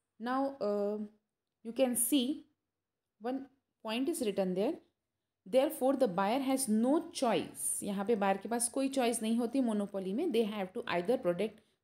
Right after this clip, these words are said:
उनको बाय करना पड़ता है या तो फिर प्रोडक्ट छोड़ देना पड़ता है। The cross elasticity of demand for this product is either zero or negative। यहाँ पॉजिटिव की तरफ नहीं होता है, elasticity of demand यहाँ पे क्योंकि वो क्लोज सब्स्टिट्यूट अवेलेबल नहीं है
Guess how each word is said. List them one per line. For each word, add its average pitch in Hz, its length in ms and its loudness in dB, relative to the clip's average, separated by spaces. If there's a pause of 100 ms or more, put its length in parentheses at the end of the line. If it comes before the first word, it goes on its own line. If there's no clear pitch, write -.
(140)
उनको 202 260 -2
बाय 180 200 2
करना 240 280 0
पड़ता 269 300 0
है 330 220 0 (260)
या 208 120 2
तो 214 120 -6
फिर 294 140 -2
प्रोडक्ट 214 360 -4
छोड़ 262 200 2
देना 170 180 0
पड़ता 151 320 -12
है। - 220 -20 (280)
The 208 100 0 (180)
cross 269 480 0
elasticity 208 640 0
of 180 180 -2
demand 190 280 -2
for 185 260 -4
this 214 240 -4
product 190 280 -4
is 208 60 -10 (160)
either 180 320 4
zero 311 360 4
or 220 200 0
negative। 147 460 -4 (600)
यहाँ 214 120 -6
पॉजिटिव 220 500 2
की 247 60 -4
तरफ 226 260 0
नहीं 202 200 2
होता 233 280 -2
है, 277 180 -4 (400)
elasticity 214 520 -2
of 220 120 0
demand 196 400 -2
यहाँ 185 220 -6
पे 214 200 -8 (280)
क्योंकि 208 240 -6
वो 196 100 -2
क्लोज 196 280 -4
सब्स्टिट्यूट 196 440 -6
अवेलेबल 185 400 0
नहीं 175 360 -2
है 311 220 -2